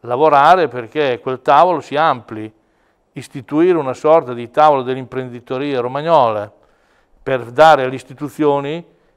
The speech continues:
dare una mano alle istituzioni, quindi le istituzioni siamo anche noi, non c'è solo un tavolo degli eletti, c'è un tavolo de-, de-, della rappresentanza sociale che è forte, dare alle istituzioni l'occasione appunto di interagire, interloquire direttamente con,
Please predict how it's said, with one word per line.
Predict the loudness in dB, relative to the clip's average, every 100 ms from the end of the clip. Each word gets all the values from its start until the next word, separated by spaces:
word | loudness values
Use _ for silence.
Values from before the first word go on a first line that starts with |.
| _
dare | 0 2
una | 2 2
mano | 4 2 2 -2
alle | -4
istituzioni, | -10 -20 -16 -8 -6 -6 -10 -12
quindi | -12 -12
le | -14
istituzioni | -14 -14 -12
siamo | -6 -4 -4
anche | -4 -6
noi, | -4 -4 -6 -10
non | -16 -16
c'è | -12 -12
solo | -8 -6 -6 -10 _ _ -18
un | -10
tavolo | 2 4 4 2 -4
degli | -4 -2
eletti, | 0 -2 -6 -16
c'è | -8 -8
un | -6
tavolo | 0 2 2 -2 -4 -8 _ _ _ _
de-, | -8 -8
de-, | -10 -20 -20 _ -16
della | -6 -2
rappresentanza | -2 -4 -8 -6 0 0 -2
sociale | -12 -6 0 0 0 -6
che | -10
è | -6
forte, | 0 2 0 0
dare | 0 0 -2 -10 _ _
alle | -6 -6
istituzioni | -6 -14 -16 -6 -2 -2 -2 -8 _ _ _
l'occasione | -6 -6 -4 -4 0 0 -2
appunto | -4 -8 -8 -10
di | -8 -8 -8 -14
interagire, | -2 0 0 -2 -4 -2 -4
interloquire | -6 -8 -8 -8 -6 -4 -4
direttamente | -6 -8 -6 -4 -4 -6 -12
con, | -12 -12